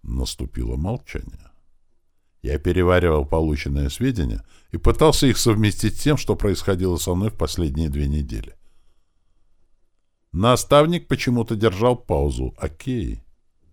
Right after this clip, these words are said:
Кей долго молчать не мог. "Первый раз слышу такую интерпретацию искусства", — улыбнулся он. "Сферы жизни и смерти. Хм,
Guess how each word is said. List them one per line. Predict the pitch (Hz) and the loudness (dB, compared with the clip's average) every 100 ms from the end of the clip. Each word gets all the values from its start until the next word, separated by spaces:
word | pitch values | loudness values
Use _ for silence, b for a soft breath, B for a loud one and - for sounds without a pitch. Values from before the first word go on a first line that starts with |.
| _ _ _ _ - | _ _ _ _ -8
Кей | 90 90 | -6 -2
долго | 82 76 82 | -4 -2 -2
молчать | 85 92 - 76 95 | -2 -4 -6 -8 -4
не | |
мог. | 95 67 53 50 - - _ - _ _ _ _ _ _ _ _ _ _ _ _ | -2 -2 -4 -6 -10 -20 _ -20 _ _ _ _ _ _ _ _ _ _ _ _
"Первый | - 90 95 95 | 0 4 6 6
раз | 85 - | 4 2
слышу | 71 - | -4 -4
такую | - 73 76 76 | -4 -4 -2 -4
интерпретацию | 71 76 - 80 82 78 - 78 | -2 -6 -4 -4 -2 -4 -2 -6
искусства", — | 73 - 73 - 80 | -6 -6 -8 -6 -4
улыбнулся | 80 76 80 73 - | -4 -4 -6 -8 -6
он. | 76 71 - _ _ _ _ _ _ _ | -6 -6 -8 _ _ _ _ _ _ _
"Сферы | - - 170 143 135 | -2 4 6 8 6
жизни | 127 143 135 143 | 6 4 6 4
и | |
смерти. | 131 123 82 - - - - - | 4 2 -2 -2 -12 -14 -16 -2
Хм, | 131 78 | 0 0